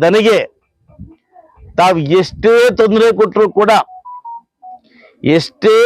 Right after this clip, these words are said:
ಸಾವಿರಾರು ಕೋಟಿಲಿ ಬಂದು ಹರಿಸಿದ್ರು ಕೂಡ ನನ್ನ ಜನ, ನನಗೆ ಗೊತ್ತಿದೆ, ನನ್ನ ಸೇವೆ ಎಲ್ಲೆಲ್ಲಿ ಬೇಕೋ ಜನ ಬಳಸ್ಕೊಳ್ತಾರೆ. ಆ ಬಗ್ಗೆ ನಾನು ಮಾತಾಡೋಕೆ ಆಗೋದಿಲ್ಲ, ಯಾಕಂದ್ರೆ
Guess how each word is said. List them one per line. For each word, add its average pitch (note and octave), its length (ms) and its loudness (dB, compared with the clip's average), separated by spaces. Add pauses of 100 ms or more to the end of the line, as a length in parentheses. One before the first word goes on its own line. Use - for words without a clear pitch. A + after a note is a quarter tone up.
(260)
ಸಾವಿರಾರು A3 500 2
ಕೋಟಿಲಿ G3+ 320 0
ಬಂದು F#3 180 0
ಹರಿಸಿದ್ರು G3+ 380 0 (160)
ಕೂಡ G#3+ 140 2 (1500)
ನನ್ನ C3+ 160 0 (140)
ಜನ, D3+ 160 2 (920)
ನನಗೆ C#3+ 380 -2
ಗೊತ್ತಿದೆ, F3 360 -2 (760)
ನನ್ನ C#3+ 140 -2 (140)
ಸೇವೆ F3 240 2 (100)
ಎಲ್ಲೆಲ್ಲಿ E3 320 0
ಬೇಕೋ C#3+ 280 0
ಜನ C#3+ 120 2 (160)
ಬಳಸ್ಕೊಳ್ತಾರೆ. F#3 640 -2 (1120)
ಆ B2 80 -2 (120)
ಬಗ್ಗೆ D#3 200 0 (120)
ನಾನು C#3+ 200 0 (1400)
ಮಾತಾಡೋಕೆ A#2 360 -2
ಆಗೋದಿಲ್ಲ, D#3+ 360 0 (840)
ಯಾಕಂದ್ರೆ D#3 400 0